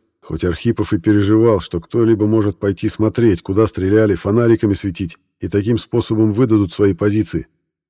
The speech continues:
Просветление неба, которое предшествовало восходу, стало спасительным.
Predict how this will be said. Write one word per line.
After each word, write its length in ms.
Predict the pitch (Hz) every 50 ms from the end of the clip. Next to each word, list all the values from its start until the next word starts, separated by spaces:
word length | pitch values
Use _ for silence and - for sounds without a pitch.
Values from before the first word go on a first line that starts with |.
| _ _ _ _ _ _ _ _ _ _ _ _ _ _
Просветление 800 | - - 73 - - 80 82 - 95 107 113 117 110 107 104 101
неба, 380 | 98 101 110 120 120 95 87 82
которое 380 | - 82 82 90 85 85 82
предшествовало 760 | 82 - 87 90 85 - - - 104 92 - - 87 87 87
восходу, 480 | 87 90 90 - - - 95 85 78 82
стало 300 | - - - 110 98 87
спасительным. 840 | - - - 82 80 - - - 80 80 - 80 67 65 65 -